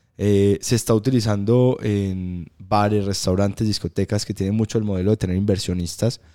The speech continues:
casinos, como nos decía Mauro. Ya se está llevando a otros puntos porque aunque el blockchain es una tecnología que revolucionó ya el mundo y la seguirá revolucionando,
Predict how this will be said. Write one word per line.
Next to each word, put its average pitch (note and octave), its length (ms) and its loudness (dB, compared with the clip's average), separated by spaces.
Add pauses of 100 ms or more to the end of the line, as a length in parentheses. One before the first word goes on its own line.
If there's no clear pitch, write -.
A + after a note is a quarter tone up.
(320)
casinos, B2+ 480 4
como G#2 180 0
nos G2+ 120 4
decía G2 240 2
Mauro. G#2 360 2 (560)
Ya G2+ 140 0
se A#2 80 0
está C3+ 200 2
llevando B2+ 380 2
a B2 60 6
otros C3 500 6
puntos G#2+ 560 0
porque A2 600 2 (920)
aunque A2 960 4 (140)
el A2+ 140 4
blockchain C#3+ 720 2
es C3+ 120 -2
una C#3 140 0
tecnología A2 500 2
que - 320 0
revolucionó G#2 540 2
ya G#2+ 100 2
el B2 100 2
mundo A#2+ 280 2
y A2+ 40 4
la G#2 80 2
seguirá F#2+ 320 -4
revolucionando, G2+ 800 4